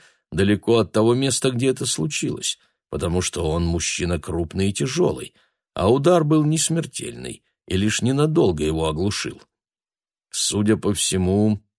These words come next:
он упал в воду не далее, как в десяти шагах от того места, где мы его нашли. А главное в том,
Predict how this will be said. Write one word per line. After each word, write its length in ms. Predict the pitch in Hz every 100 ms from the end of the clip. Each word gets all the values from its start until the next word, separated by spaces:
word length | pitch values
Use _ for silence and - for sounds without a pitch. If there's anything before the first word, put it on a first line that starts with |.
| _ -
он 180 | 92 104
упал 360 | 101 110 117
в 60 | 92
воду 420 | 76 95 123 107
не 160 | 107 104
далее, 460 | 90 123 120 113
как 220 | 104 110 95
в 120 | 80
десяти 580 | 82 110 113 104 - 123
шагах 680 | - 113 113 117 101 -
от 200 | 92 82
того 280 | - 90 87
места, 420 | 87 85 - -
где 260 | 85 80 92
мы 160 | 85 87
его 220 | 85 87
нашли. 440 | 90 - 87 76 - _ _ _ _ _ _ _
А 140 | 85
главное 640 | 78 82 95 107 90 82 67
в 100 | -
том, 360 | - 120 85